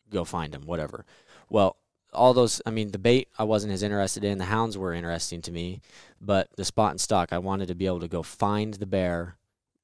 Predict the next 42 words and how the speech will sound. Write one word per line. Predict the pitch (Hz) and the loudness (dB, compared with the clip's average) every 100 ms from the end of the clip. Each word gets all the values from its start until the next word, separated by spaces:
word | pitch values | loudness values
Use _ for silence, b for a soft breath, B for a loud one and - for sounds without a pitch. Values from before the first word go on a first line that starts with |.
| _ - | _ -10
stalk | - 107 87 - | 0 2 2 0
the | 82 | -4
bear, | 85 76 52 80 - | -2 -2 -4 -12 -8
like, | 90 87 | -6 -6
full | - - 120 | -8 2 4
on, | 113 107 101 95 92 B B B B B B - | 4 4 2 -2 -8 B B B B B B -10
especially | 110 123 113 120 | -2 2 4 2
with | 98 | 0
a | |
bow. | 90 101 78 | 2 4 4
So | 78 107 | 0 -2
for | 98 120 | 0 4
them, | 139 160 | 4 6
it | |
was | 127 - | 2 0
completely | 98 110 87 | -2 -2 -2
different | 90 92 117 | -2 -2 -4
'cause | - 101 | -4 -2
they've | 90 107 | 0 0
done, | 95 95 98 | 0 -2 -2
like | 95 | -4
I | 98 | -4
said, | - 127 82 | 0 0 0
hounds | 82 92 98 | -2 -2 -2
and | 92 | -6
baits. | 85 92 - - - | -2 -2 -4 -10 -6
So | 98 90 90 - - - | -2 0 0 -4 -12 0
they | 104 120 | 4 4
were, | 107 | 2
that's | 101 113 - | 0 -2 2
why | 101 98 | 2 2
he | 90 | 0
was | 87 | -6
so | - 80 | -4 -6
excited | 76 - 76 71 | -4 -4 -4 -6
for | - | -8
us | 80 - | -8 -8
to | |
come | - 85 78 | -10 -10 -8
do | 85 | -6
this, | 76 65 | -6 -8
because | - - - 80 73 | -10 -12 -8 -8 -8